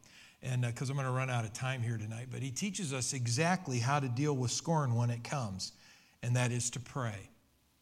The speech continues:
to go to prayer. Because he goes into prayer and he says, "Listen, Lord, you gotta turn this, you gotta turn this back on them with the things that they're saying. You gotta, you gotta make this right." And at that point, when Nehemiah, see, here's the,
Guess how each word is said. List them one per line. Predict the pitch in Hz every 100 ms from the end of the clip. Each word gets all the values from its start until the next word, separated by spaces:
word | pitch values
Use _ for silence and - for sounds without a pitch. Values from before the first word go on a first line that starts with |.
| _ _ _ _ _ -
to | 117
go | 117 117
to |
prayer. | 110 - 127 107 117 - _ - _ _ _ - _
Because | - 139 139
he | 180 202
goes | 247 240 185
into | 214 170
prayer | - 190 190 156 131 127 - 143
and | 143
he | 156
says, | - 156 120
"Listen, | 170 170 156 135
Lord, | 135 135 127
you | 143 160
gotta | 175 151
turn | 127 151 147 135
this, | 127 120 113 - - - - _
you | 139
gotta | 151 135
turn | - 143 135
this | 123 -
back | 131 127 120 131
on | 123 117
them | 131 127 123
with | 117
the | 110
things | - 135 113
that | 117 113
they're | 127 123
saying. | - 131 113 113 113 - - _ _
You | - 147
gotta, | 139 131 123 -
you | 151
gotta | 139 131
make | 127 123 123
this | 120 110 -
right." | 135 120 123 - _ _ _ _ -
And | 143
at | 123
that | 160 196 226
point, | - 220 196 147 151
when | 143 139
Nehemiah, | 165 196 180 175 151 110
see, | 107 - 151
here's | 233
the, | -